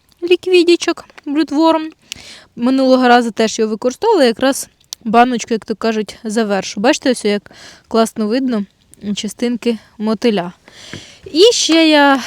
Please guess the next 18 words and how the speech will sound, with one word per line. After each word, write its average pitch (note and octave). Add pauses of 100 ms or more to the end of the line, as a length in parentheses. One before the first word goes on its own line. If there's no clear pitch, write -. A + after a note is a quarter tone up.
(100)
взяла B3+
для A#3+
насадки A#3+
опариш A3+
і G#3
пінку. A#4+ (500)
Черв'ячок B3
у A4
нас G4
є, E4+ (400)
тому C#4 (100)
за A#3+
потребою, E4
можливо, A#3
ще -
буду A3+
робити G#3
до A#3+